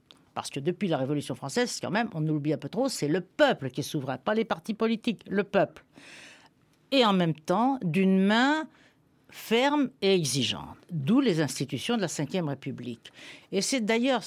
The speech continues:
probablement parce qu'il n'avait ni le passé, ni l'aura, ni le, le charisme du général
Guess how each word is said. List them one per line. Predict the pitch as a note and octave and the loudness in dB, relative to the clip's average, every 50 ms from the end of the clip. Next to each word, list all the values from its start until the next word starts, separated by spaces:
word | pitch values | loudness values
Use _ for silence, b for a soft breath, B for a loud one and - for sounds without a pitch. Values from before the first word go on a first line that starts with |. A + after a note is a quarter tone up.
| - - | -8 -6
probablement | - E3+ D#3 E3 E3+ F3 G3+ A3+ A#3+ C4 A#3+ | -6 -4 -2 -2 -2 0 0 2 2 0 0
parce | - G3 E3+ - - | -2 -4 -6 -6 -2
qu'il | - G3 F#3+ | 0 0 2
n'avait | F#3+ F3+ E3 D#3 F3 E3+ D3+ D3+ B B B B B B | 2 2 2 2 2 0 0 -2 B B B B B B
ni | D3 D3 D#3+ G3 A#3 B3+ | -4 0 2 2 2 4
le | B3 B3 | 2 0
passé, | A#3+ A#3+ A3 G#3+ G3+ - - - - G#3 G#3 G#3+ G#3+ G#3+ G3+ F3+ | 0 0 -2 0 0 -2 -2 0 0 2 2 2 2 2 2 2
ni | E3 E3+ G3 A#3 B3 | 2 4 4 4 4
l'aura, | A#3 A3 G#3+ G#3+ G3 F3 F3+ F#3 F#3 F#3 F#3+ G3 F#3+ B B B G3 B2+ B | 4 4 4 4 2 2 0 0 2 0 0 -2 -4 B B B -16 -12 B
ni | D#3+ E3+ G3+ A3+ A#3+ A3 | -2 0 2 4 4 4
le, | G3+ F#3+ F#3 F3+ E3+ E3 D#3+ D#3+ | 4 4 4 4 4 4 2 2
le | D#3+ D#3+ D#3+ | 2 2 0
charisme | D3+ - - F3 E3 F3 A3+ B3+ B3 - - - E3+ D#3 | 0 0 0 0 2 2 2 2 2 2 0 0 0 0
du | C#3 D3 D3 | 0 -2 -2
général | C3 D3+ D#3 D#3+ D#3+ D3 D#3 E3 F#3 G#3 A3 A#3+ B3 | 0 0 0 0 0 -2 -2 -2 -2 0 0 -2 -4